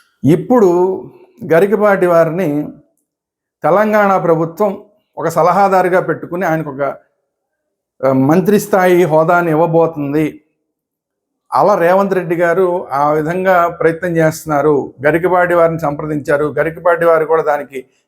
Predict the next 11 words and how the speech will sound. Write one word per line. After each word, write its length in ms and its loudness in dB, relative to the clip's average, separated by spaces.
యాక్సెప్ట్ 440 0
చేశారు 600 2
అన్న 200 0
వార్తలు 460 2
ఎప్పుడైతే 340 0
వచ్చినాయో, 720 0
అప్పటి 320 -2
నుంచి 260 2
మొదలైందండి 600 2
ఇది 180 -2
రచ్చ. 360 -2